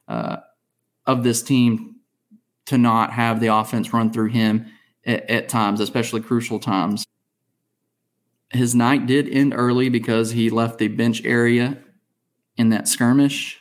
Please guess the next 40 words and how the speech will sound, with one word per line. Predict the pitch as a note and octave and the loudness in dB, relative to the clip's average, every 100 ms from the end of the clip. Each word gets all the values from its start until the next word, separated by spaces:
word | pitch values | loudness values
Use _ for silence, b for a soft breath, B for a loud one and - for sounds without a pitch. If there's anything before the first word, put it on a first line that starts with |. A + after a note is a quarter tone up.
| - | -12
uh, | A2+ G#2+ | -6 -4
that | A2+ A2+ | -4 -2
they | A2+ | -2
had. | A#2 A#2 A#2 A2+ | 0 0 0 0
He | A2+ A2 - - _ - | 0 0 -2 -12 _ -4
got | A2+ | -2
ejected | G#2+ A#2 A#2 A#2 A2+ A#2 | 0 2 0 2 0 0
because | A#2+ G#2+ A2 G#2 | -2 -2 0 0
he | A2+ | -2
left | G#2 G#2+ A2 | 0 0 -2
the | A#2 | -2
bench | A#2 A2+ | -2 0
area. | A#2 A#2 A2+ A2+ | 2 2 2 2
So | A2+ G#2+ A2 B B B B _ _ _ _ _ _ _ _ _ _ _ | 0 -2 -2 B B B B _ _ _ _ _ _ _ _ _ _ _
we | C#3 | 4
didn't | D3 D3+ | 4 4
get | D3 D3 | 0 0
to | |
see | B2 D3 C#3 | 0 4 4
a | |
full, | C3+ C#3+ C#3 C3+ B2+ - _ _ | 2 2 4 2 0 -8 _ _
full | - D3 D3+ | -4 2 2
game | B2 A2+ B2+ C#3 | 4 2 4 4
from | C#3 A#2 | 2 0
Trevin | B2+ B2 A#2+ | 2 2 2
Brazile, | A#2+ A2+ B2 B2+ | 2 2 2 2
but, | A#2+ A2+ - - _ _ _ _ _ | 0 0 -2 -18 _ _ _ _ _
and, | C3+ A2+ | -4 2
and | C3+ | 2
on | C3 - D3+ | 2 2 0
social | G#3 G#3 D#3+ | 0 -2 0
media, | G3 G#3 | 2 2
I | A#2+ | 0
saw | B2 B2 | 2 2
a | |
lot | B2 A#2 | 2 0
of | |
people | B2 A#2+ B2 | 0 -2 -2
saying, | A#2 A#2+ A#2+ A2+ | 0 2 4 4
"Well, | A2 A2+ - - - | 2 2 -2 -10 -18